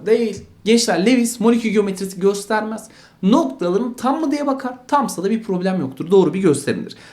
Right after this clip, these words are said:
Diğerini de inceleyelim bu arada. Bak hidrojen dublet. Dur hatta şunu şöyle yapayım. Kaybolanla yapalım. Hidrojen dublet, hidrojen dublet, hidrojen dublet, hidrojen dublet.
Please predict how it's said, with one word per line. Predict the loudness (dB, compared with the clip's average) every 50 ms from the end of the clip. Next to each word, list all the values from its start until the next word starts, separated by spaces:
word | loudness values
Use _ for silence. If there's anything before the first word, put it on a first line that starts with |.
| -10 -2
Diğerini | 2 4 4 4 4 2
de | 2
inceleyelim | 2 4 4 4 4 4 4 4 4 4
bu | 2
arada. | 2 0 -2 -4 -6 -8 -12 -20 _ _ _ _ _ _ _ _ _ _ _ _ _ -8 -2
Bak | 0 0 2 2 2
hidrojen | 0 2 2 2 4 4 4 6 6
dublet. | 6 6 6 6 4 4 0 -8 -16 -20 _ _ _ _ _ _ _ _ -12 -6
Dur | -6 -6 -6 -6
hatta | -8 -10 -8 -6 -6 -6 -6
şunu | -6 -4 -4 -4
şöyle | -4 -2 -2 -2 -2 -2 -6 -8 -10 -12
yapayım. | -12 -12 -10 -8 -10 -10 -10 -10 -16 _ _ _ _ _
Kaybolanla | -4 0 0 2 2 2 0 -2 -2 -4 -6 -8
yapalım. | -10 -12 -14 -14 -16 -16 -20 -20 -20 -20 _ _ -2
Hidrojen | 0 0 2 4 4 4 4 6 4
dublet, | 4 4 6 4 4 2 0 -8
hidrojen | -6 -2 0 2 2 4 4 4 4
dublet, | 4 4 4 2 0 0 -6
hidrojen | -4 -2 0 2 4 4 4 4
dublet, | 2 0 0 -4 -2 -2
hidrojen | -2 0 0 2 4 4 4 6
dublet. | 4 4 2 2 -2 -6